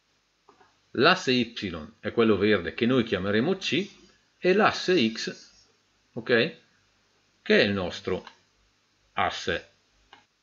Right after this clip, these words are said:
X normale del tornio. Bene, analizziamo ora il disegno. In questo disegno noi andiamo a riportare il punto in cui la fresa si posizionerà all'inizio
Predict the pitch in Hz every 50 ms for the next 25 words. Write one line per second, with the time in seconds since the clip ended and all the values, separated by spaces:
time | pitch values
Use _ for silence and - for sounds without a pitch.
0 | _ _ _ _ _ - 127 107 - - 113 110 101 95 85 76 78 82 82 80
1 | 76 - - 82 78 78 80 82 82 82 - _ _ - - - - - - -
2 | - - - _ _ _ _ _ - - - - - - 78 - - - - -
3 | - - - - - - - - 117 120 123 131 120 113 139 156 151 135 113 110
4 | 113 117 139 160 - - 143 131 127 123 107 92 92 87 85 82 82 85 87 -
5 | 120 113 110 127 120 - - 143 165 147 143 160 185 185 143 123 127 131 127 107
6 | 104 92 90 87 90 92 - - 113 110 110 - - 82 78 76 92 120 - -
7 | _ _ _ _ - - _ _ _ _ _ _ _ _ - - _ - - _
8 | _ _ _ _ _ _ _ - 143 139 131 - 175 185 175 147 127 110 127 131
9 | 127 117 120 - 110 104 101 - - - - 95 90 87 82 - 95 90 85 82
10 | 80 78 - - - _ - 113 104 90 95 92 87 80 - - - 147 170 -
11 | _